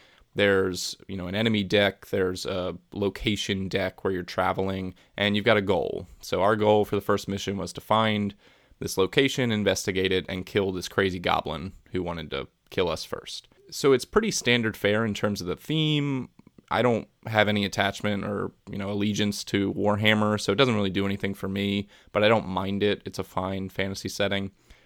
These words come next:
What I did like was I liked the cooperative gameplay. So as a fan of co-ops, and ever since we started the pandemic game, I've really been looking for good games that we can kinda play as a group,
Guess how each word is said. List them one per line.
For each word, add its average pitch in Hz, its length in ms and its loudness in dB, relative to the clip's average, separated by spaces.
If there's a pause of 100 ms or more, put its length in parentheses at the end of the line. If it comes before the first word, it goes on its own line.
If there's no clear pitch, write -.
(140)
What 110 100 4
I 104 60 4
did 160 200 4
like 135 240 4
was 110 120 -2
I 104 80 6
liked 101 320 2
the 101 80 0
cooperative 92 500 -2
gameplay. 90 640 -6 (340)
So 98 200 4
as 98 80 4
a 101 40 0
fan 123 300 2
of 117 80 -8
co-ops, 95 560 0
and 95 380 -4 (280)
ever 117 140 2
since 120 240 -2
we 104 60 0
started 104 300 4
the 95 100 2
pandemic 98 540 0
game, 92 240 -4
I've 90 120 -4
really 101 240 2
been 95 180 -2
looking 98 240 -4
for 90 160 -6
good 120 360 2
games 101 420 0
that 80 140 0
we 90 100 -4
can 95 120 -8
kinda 92 200 -6
play 98 220 0
as 95 120 -4
a 76 60 -10
group, 127 440 -4